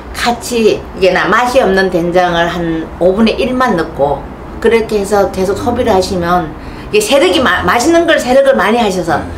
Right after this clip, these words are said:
Speaker 1: 그러다 보면은 맛이 없는 된장도 그렇게 하시고, 맛없는 된장은, 어, 콩을 푹 삶아서 올여름에 풋고추 쌀 때 말려 놓으세요. 그래서 풋고추도 갈고 그렇게 해서 치대해서 나누면 또 맛있는 장.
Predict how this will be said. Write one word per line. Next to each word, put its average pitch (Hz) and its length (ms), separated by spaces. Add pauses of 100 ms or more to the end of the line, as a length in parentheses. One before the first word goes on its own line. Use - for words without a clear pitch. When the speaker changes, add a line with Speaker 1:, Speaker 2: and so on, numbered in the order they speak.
(120)
Speaker 1:
그러다 247 260
보면은 220 460
맛이 220 300
없는 190 300
된장도 165 600 (140)
그렇게 185 260
하시고, 185 380 (240)
맛없는 311 480
된장은, 220 600 (440)
어, 185 160
콩을 311 320
푹 339 300
삶아서 269 680 (680)
올여름에 247 880
풋고추 320 380
쌀 - 360
때 185 400 (220)
말려 233 260
놓으세요. 165 460 (180)
그래서 185 380 (240)
풋고추도 185 560
갈고 233 640 (320)
그렇게 190 300
해서 - 200
치대해서 214 440
나누면 165 500
또 220 120
맛있는 170 680
장. 135 260